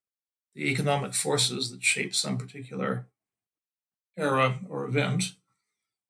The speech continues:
um, or about the interests in play, uh, or about the, um,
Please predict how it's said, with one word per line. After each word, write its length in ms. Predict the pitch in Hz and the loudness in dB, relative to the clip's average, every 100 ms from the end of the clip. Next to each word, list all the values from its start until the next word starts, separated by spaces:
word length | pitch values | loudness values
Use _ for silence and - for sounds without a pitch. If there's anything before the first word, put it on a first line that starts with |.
| _ _ 127 | _ _ -4
um, 460 | 123 - - - - _ _ _ _ _ - | -2 -2 -2 -6 -10 _ _ _ _ _ -6
or 160 | 170 156 | 0 2
about 240 | 147 139 | 4 4
the 140 | 143 | 2
interests 600 | 139 135 147 135 127 - | 2 2 2 4 2 2
in 120 | 131 127 | -2 -2
play, 540 | - 139 123 147 - _ _ _ _ _ _ _ - | 0 0 2 0 -4 _ _ _ _ _ _ _ -10
uh, 180 | 135 - | -4 -2
or 260 | 156 156 | 2 4
about 340 | 143 147 139 139 | 4 4 2 -2
the, 340 | 143 69 50 | 0 2 2
um, 640 | 50 50 50 50 62 62 | 2 2 2 2 2 2